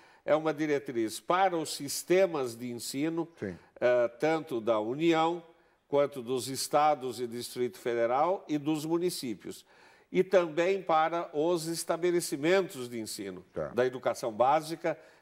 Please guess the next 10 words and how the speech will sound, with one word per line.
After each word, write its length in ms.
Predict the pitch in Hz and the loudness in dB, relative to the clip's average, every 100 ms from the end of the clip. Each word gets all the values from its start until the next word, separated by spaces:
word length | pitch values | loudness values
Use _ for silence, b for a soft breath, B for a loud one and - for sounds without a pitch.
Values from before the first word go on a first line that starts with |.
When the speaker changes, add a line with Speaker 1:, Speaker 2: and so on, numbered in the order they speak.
| B | B
Speaker 1:
que 80 | 127 | 0
é 60 | 123 | 0
essencialmente 720 | 120 160 151 143 120 120 117 | 0 -2 -2 -2 -2 -2 -2
educação 420 | 107 107 117 - | -4 -2 -2 -2
infantil, 520 | 139 131 117 110 127 123 | -6 -4 -6 -4 -2 -2
ensino 320 | 110 127 117 | -4 -6 -6
fundamental 600 | 110 107 104 101 98 101 | -6 -6 -4 -4 -2 -2
e 60 | 95 | -4
ensino 260 | - 117 | -6 -6
médio, 420 | 160 143 127 131 | -2 0 0 -2